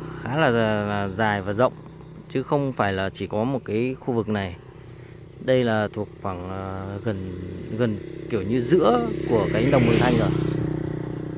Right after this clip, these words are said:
Nó trải dài suốt từ đằng, ờ, kia đến hết, đến tận đằng này. Nghĩa là nó sẽ có những khúc, nó, chứ nó không phải là, không phải là đi thẳng một đoạn hết.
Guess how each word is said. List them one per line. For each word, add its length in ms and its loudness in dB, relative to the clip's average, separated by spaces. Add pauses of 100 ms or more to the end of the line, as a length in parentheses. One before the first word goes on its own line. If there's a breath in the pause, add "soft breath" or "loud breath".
(320)
Nó 80 0
trải 280 2
dài 240 2
suốt 260 -2
từ 80 2
đằng, 240 0
ờ, 420 -2
kia 280 2 (180)
đến 640 -2
hết, 140 -4 (580)
đến 300 -10
tận 580 -12
đằng 300 -10
này. 160 -10 (520 loud breath)
Nghĩa 120 0
là 340 0 (1300)
nó 240 -2
sẽ 160 -2
có 140 4
những 160 0
khúc, 180 -4 (600 loud breath)
nó, 160 -4
chứ 200 0
nó 80 2
không 240 -4
phải 220 0
là, 380 -4 (680 soft breath)
không 180 -6
phải 160 -2
là 140 -2
đi 260 -4
thẳng 320 -10
một 60 -4
đoạn 260 -4
hết. 200 -2